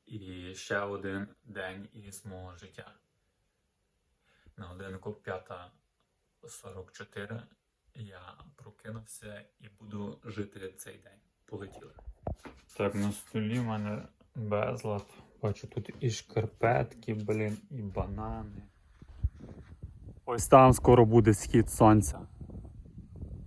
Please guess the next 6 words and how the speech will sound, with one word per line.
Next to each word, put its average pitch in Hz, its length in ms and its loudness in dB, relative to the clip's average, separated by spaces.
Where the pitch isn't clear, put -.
З - 40 -8
цієї 120 360 -8
сторони 113 460 -8
ще - 200 -18
місяць 110 400 4
світить. - 420 4